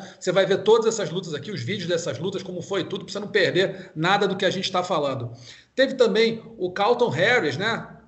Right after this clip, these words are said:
O Moçambique, direto de direita, em cima do Alex Santos, no Chotô Brasil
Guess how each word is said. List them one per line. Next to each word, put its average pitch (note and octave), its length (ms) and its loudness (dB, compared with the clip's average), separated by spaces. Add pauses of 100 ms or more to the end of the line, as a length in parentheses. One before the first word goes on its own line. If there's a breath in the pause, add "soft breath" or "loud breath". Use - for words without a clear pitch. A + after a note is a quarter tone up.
O D3 80 -14
Moçambique, F3+ 600 -2
direto D#3+ 340 0
de F#3 100 -6
direita, D#3 380 0
em - 20 -10
cima F3 200 -6
do E3 80 2
Alex F3+ 240 2
Santos, - 360 0
no D#3+ 80 -6
Chotô E3+ 300 -4
Brasil F#3+ 580 -2